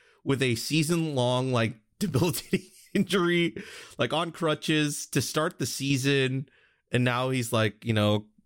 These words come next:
hobbling around the, the sidelines on his two crutches? I would say that just put him in a wheelchair. Like, I, I think, honestly, that might be the better option. So at least he can wheel himself up and down the sideline. Like,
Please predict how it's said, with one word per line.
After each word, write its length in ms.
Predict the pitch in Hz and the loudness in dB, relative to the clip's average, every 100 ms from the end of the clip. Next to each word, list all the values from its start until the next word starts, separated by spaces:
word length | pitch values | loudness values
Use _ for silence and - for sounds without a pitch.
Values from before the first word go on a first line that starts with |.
| _ | _
hobbling 480 | - - 110 117 117 | -8 -2 0 2 2
around 580 | 107 104 104 107 110 - _ _ _ _ _ _ | 2 2 4 2 0 -4 _ _ _ _ _ _
the, 320 | - 110 104 98 | -2 0 0 0
the 120 | 110 | 0
sidelines 840 | 110 104 104 110 110 113 113 - - | 2 0 2 2 2 2 -2 -8 -10
on 100 | 104 | -10
his 120 | 104 | -10
two 140 | - 101 | -12 -16
crutches? 360 | - 101 113 - - - | -14 -16 -18 -20 -20 -8
I 120 | 143 | -2
would 180 | 214 277 | -2 -2
say 240 | - 269 285 | -2 0 0
that 120 | 233 | 0
just 180 | 220 - | 0 0
put 100 | 285 | 0
him 80 | |
in 40 | 269 | 0
a 60 | |
wheelchair. 560 | 147 180 196 156 104 - _ | 2 0 0 -2 -2 -6 _
Like, 180 | 165 165 | -4 -2
I, 120 | 180 - | -2 0
I 120 | 175 | -2
think, 360 | - 247 240 - - | -2 -4 -6 -8 -2
honestly, 340 | 160 208 196 | 0 0 0
that 200 | 165 151 | 0 0
might 180 | 147 160 | 0 -2
be 80 | - | -2
the 80 | 143 | -2
better 280 | 131 123 113 | 0 0 0
option. 360 | 117 - 196 208 - | 0 0 -2 -2 -8
So 120 | - | -2
at 80 | 139 | 0
least 160 | 185 208 | 2 2
he 60 | |
can 140 | 190 113 | 2 4
wheel 200 | 123 147 | 4 4
himself 320 | 147 156 127 - | 2 0 -2 -2
up 140 | 123 | 0
and 100 | 127 | 0
down 160 | 117 117 | 0 0
the 60 | |
sideline. 420 | 107 107 113 147 156 | 2 2 2 0 0
Like, 220 | 120 | 0